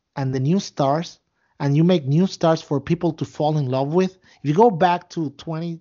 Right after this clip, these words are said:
twenty years ago, thirty years ago, I mean, th-, those people that you now idolize in W W E, they needed somebody to give them a chance.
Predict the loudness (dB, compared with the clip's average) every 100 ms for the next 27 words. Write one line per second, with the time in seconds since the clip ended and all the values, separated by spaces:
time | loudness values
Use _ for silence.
0 | _ -8 -4 -4 -4 -4 -6 -4 -4 -4
1 | -4 -4 -4 -2 -2 -2 -2 0 0 -2
2 | -10 -20 -20 -8 -2 0 -2 -4 -10 _
3 | -18 -16 -18 -10 0 0 0 -4 -2 0
4 | 0 0 0 -2 -2 -2 -4 -6 -6 -4
5 | -2 -4 -6 -8 -6 -4 0 0 2 0
6 | 0 -4 -8 _ _ _ _ _ -16 -2
7 | 2 4 2 0 0 0 -2 2 2 2
8 | -2 -4 -4 -4 -4 -4 -4 -6 -6 -12